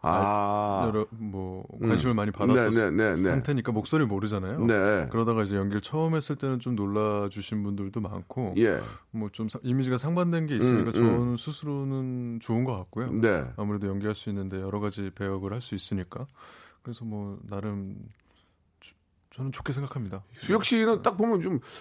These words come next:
Speaker 1: 약간 좀, 이-, 좀 이렇게 외국인 같은 느낌이 많이 드는데.
Speaker 2: <laughs>
Speaker 1: 예, 그죠?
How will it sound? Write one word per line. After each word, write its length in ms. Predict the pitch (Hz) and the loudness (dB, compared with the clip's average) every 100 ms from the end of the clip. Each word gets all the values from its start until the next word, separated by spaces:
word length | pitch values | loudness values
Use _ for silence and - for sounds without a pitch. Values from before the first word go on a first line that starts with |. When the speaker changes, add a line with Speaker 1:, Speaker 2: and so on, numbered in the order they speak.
| - _ - | -20 _ 0
Speaker 1:
약간 260 | 180 226 | 4 4
좀, 220 | 170 175 123 | 6 4 4
이-, 160 | 120 - | 0 -4
좀 120 | 127 139 | 0 2
이렇게 160 | 123 | 6
외국인 440 | 104 127 190 247 330 | 8 6 6 6 6
같은 220 | 202 175 | 6 4
느낌이 220 | 151 160 | 2 4
많이 180 | 135 131 | 4 4
드는데. 540 | 110 110 95 82 90 - - | 4 4 4 4 2 -2 -8
Speaker 2:
<laughs> 160 | - 131 | -10 0
Speaker 1:
예, 220 | 90 85 | 2 4
그죠? 400 | 139 139 123 | 4 6 4